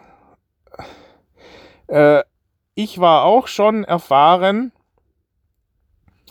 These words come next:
ähm, erfahrener Fotograf und hab trotzdem noch mal zwei bis drei Jahre gebraucht, mich, bis ich mich mit den Spezifikas bei Hochzeiten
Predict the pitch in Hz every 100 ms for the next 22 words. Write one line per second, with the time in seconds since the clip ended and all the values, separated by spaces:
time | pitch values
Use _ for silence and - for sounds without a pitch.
0 | _ _ _ _ _ - 156 156 156 151
1 | 156 127 - 160 185 170 156 - 165 151
2 | - 131 139 214 - 143 147 156 - 196
3 | - - 170 160 - 156 139 - 143 180
4 | 208 196 - 135 180 170 151 160 165 156
5 | 156 - 143 143 - 143 - - 160 156
6 | 156 151 147 156 143 143 139 - 147 -
7 | - 185 185 160 156 156 - 139 143 202
8 | - - 131 135 - 151 226